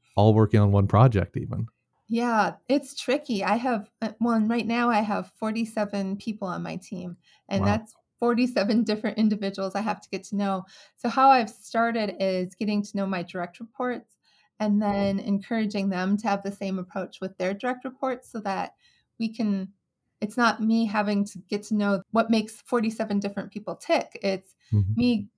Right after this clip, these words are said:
Speaker 2: getting to know what makes the people who direct report to me tick,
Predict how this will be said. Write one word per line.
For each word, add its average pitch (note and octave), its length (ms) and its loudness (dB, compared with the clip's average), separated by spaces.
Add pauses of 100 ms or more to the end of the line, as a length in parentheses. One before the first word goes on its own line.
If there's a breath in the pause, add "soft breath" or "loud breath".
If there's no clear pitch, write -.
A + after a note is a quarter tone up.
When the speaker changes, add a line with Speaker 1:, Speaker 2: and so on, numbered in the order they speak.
(140)
Speaker 2:
getting A3 240 0
to A3 140 -4
know G#3 120 0
what F#3+ 200 -4
makes G3 180 -6
the G#3+ 100 -10
people G#3 280 -6
who F#3+ 40 -2
direct C#4+ 300 -2
report A3+ 340 -6
to - 120 -8
me G3 100 -2
tick, F#3+ 260 -8